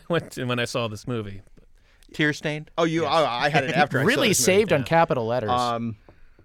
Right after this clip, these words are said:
Speaker 3: now, you know, we have the luminous meter for, for actresses that we feel
Speaker 1: Mm.
Speaker 3: radiate a
Speaker 2: Sure.
Speaker 3: certain degree of luminous. Barbara Hershey
Speaker 1: Oh
Speaker 3: in
Speaker 1: my
Speaker 3: this movie
Speaker 1: God.
Speaker 2: Yeah, absolutely.
Speaker 3: shatters the meter.
Speaker 4: Ooh.
Speaker 3: She goes beyond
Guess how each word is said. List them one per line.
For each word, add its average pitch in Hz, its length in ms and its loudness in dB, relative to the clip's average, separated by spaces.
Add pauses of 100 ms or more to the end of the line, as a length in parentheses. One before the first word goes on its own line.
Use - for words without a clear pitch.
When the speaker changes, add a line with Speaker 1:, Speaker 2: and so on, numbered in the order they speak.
(440)
Speaker 3:
now, 117 360 -4 (360)
you 131 160 -2
know, 120 160 4
we 127 160 0
have 131 200 2
the 117 60 -6
luminous 123 500 -2
meter 87 300 -8
for, 98 420 -10
for 104 160 -8
actresses 107 560 -4
that 98 140 -4
we 101 140 -6
feel 110 300 -2
Speaker 1:
Mm. 98 80 -4
Speaker 3:
radiate 107 360 -2
a 107 60 -4
Speaker 2:
Sure. 117 220 0
Speaker 3:
certain 113 160 -4 (220)
degree 117 180 -4
of 110 80 -4
luminous. 127 340 4 (400)
Barbara 196 420 4
Hershey 165 400 2
Speaker 1:
Oh 131 60 2
Speaker 3:
in 120 60 0
Speaker 1:
my 123 60 0
Speaker 3:
this 95 100 -6
movie 123 340 0
Speaker 1:
God. 110 80 0
Speaker 2:
Yeah, 143 280 0
absolutely. 165 460 -4
Speaker 3:
shatters 202 540 6
the 165 140 0
meter. 160 400 4
Speaker 4:
Ooh. 135 40 2
Speaker 3:
She 131 140 0
goes 180 400 6
beyond 160 880 2